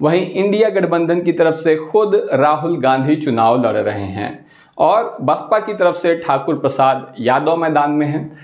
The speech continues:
अब जब राहुल गांधी का नाम खुद ही आ जा रहा है तो बाकी प्रत्याशी कौन हैं, इससे कोई खास फर्क पड़ने वाला नहीं है।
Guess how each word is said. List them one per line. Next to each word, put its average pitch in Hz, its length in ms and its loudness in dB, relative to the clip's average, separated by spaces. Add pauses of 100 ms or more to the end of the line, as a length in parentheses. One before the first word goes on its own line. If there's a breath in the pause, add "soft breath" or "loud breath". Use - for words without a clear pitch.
(220 loud breath)
अब - 360 0
जब 180 200 2
राहुल 180 280 0
गांधी 202 260 0
का 208 120 0
नाम 202 220 0
खुद 151 220 0
ही 170 220 2
आ 170 120 4
जा 143 180 0
रहा 135 160 4
है 170 380 -4 (140)
तो 160 60 0
बाकी 147 380 0
प्रत्याशी 175 520 -2
कौन 165 280 0
हैं, 175 240 0
इससे 156 280 -2
कोई 151 180 4
खास 147 480 -2
फर्क 143 280 -2
पड़ने 123 240 0
वाला 131 240 2
नहीं 135 220 0
है। 165 160 -2